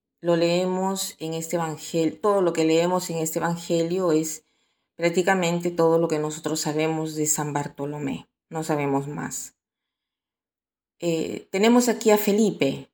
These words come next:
que era un apóstol de Jesús, y a un cierto punto le dice a Natanael: "Mira, eh, que hemos encontrado a aquel de quien escribió Moisés en la ley y también los profetas, es Jesús de Nazaret, el hijo de José".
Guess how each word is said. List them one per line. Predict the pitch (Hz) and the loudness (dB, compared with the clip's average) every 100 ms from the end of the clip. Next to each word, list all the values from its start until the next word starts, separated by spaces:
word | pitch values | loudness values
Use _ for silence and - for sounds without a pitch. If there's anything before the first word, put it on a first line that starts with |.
| _ | _
que | 175 170 | 0 4
era | 175 | 4
un | 170 170 | 2 0
apóstol | 165 - 185 - 175 | -2 -2 -2 0 0
de | 151 | 0
Jesús, | 147 147 - 156 151 170 - - _ _ _ _ _ _ | -2 -6 -6 -2 0 -2 -6 -16 _ _ _ _ _ _
y | - 185 | -2 2
a | |
un | 202 | 4
cierto | 226 - 254 269 254 | 2 2 2 2 4
punto | 208 202 202 233 | 4 4 4 4
le | 175 | 6
dice | 160 160 - | 4 4 0
a | 165 | -2
Natanael: | 160 160 156 151 165 165 | 0 0 0 2 2 2
"Mira, | 175 170 170 202 _ _ _ _ _ | 2 2 2 -2 _ _ _ _ _
eh, | 160 139 156 156 156 151 | -8 -4 -2 -2 -2 2
que | 165 | 4
hemos | 165 165 170 | 4 2 2
encontrado | 156 151 156 160 160 160 202 - | 2 2 6 8 8 6 4 2
a | 175 156 | 0 0
aquel | 151 - 160 190 | 2 6 6 6
de | 185 | 2
quien | 151 156 | 0 0
escribió | 151 - 156 156 160 165 | -2 0 0 6 6 6
Moisés | 156 151 - 165 156 160 | 2 0 2 2 2 2
en | 156 | 0
la | 147 | 2
ley | 147 151 | 4 4
y | - | 4
también | - - | 4 4
los | - - | 4 4
profetas, | - 151 226 240 151 151 | 2 0 -2 -2 -2 -2
es | 147 | -4
Jesús | 160 - 170 | -4 0 0
de | 165 | 0
Nazaret, | 151 156 151 180 175 | 0 0 2 2 2
el | 151 | -2
hijo | 147 - | -4 -6
de | 139 | -8
José". | 143 139 190 160 - | -8 -4 -2 -2 -4